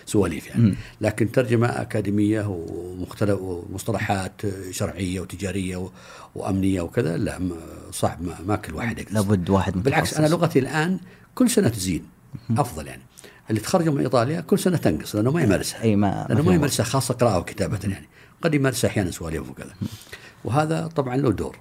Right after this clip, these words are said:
Speaker 2: مم.
Speaker 1: ال-،
Speaker 2: آه، يعني، آه، التعليم، آه، في إيطاليا، هل كان تعليم ذاتي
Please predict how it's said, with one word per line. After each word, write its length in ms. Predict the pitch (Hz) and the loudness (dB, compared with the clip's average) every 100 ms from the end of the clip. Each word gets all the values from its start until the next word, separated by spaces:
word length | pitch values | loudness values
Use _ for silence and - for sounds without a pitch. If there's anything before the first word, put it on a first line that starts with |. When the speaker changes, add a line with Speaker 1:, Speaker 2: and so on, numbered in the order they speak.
| - | -10
Speaker 2:
مم. 160 | 143 - - | -4 -4 -6
Speaker 1:
ال-، 840 | - 120 120 127 - 131 - - - - _ _ - - | -8 -4 -2 -2 -4 -6 -8 -8 -10 -14 _ _ -20 -2
Speaker 2:
آه، 640 | 123 117 104 87 73 76 78 - | 4 6 6 2 -2 -6 -8 -8
يعني، 440 | 107 107 107 104 101 | -4 0 2 2 2
آه، 320 | 95 90 87 | 2 2 -2
التعليم، 600 | - - 113 147 123 90 | -4 -2 4 6 6 6
آه، 200 | 87 85 | 2 -2
في 160 | 87 98 | -2 0
إيطاليا، 600 | 101 - 104 82 76 76 - - - - - - - - - _ | 0 4 4 4 -2 -6 -10 -20 -20 -20 -20 -20 -20 -20 -20 _
هل 160 | 139 | 4
كان 240 | 170 180 156 | 6 6 6
تعليم 340 | 123 113 120 | 6 8 8
ذاتي 540 | 101 107 123 - 123 | 8 8 6 4 2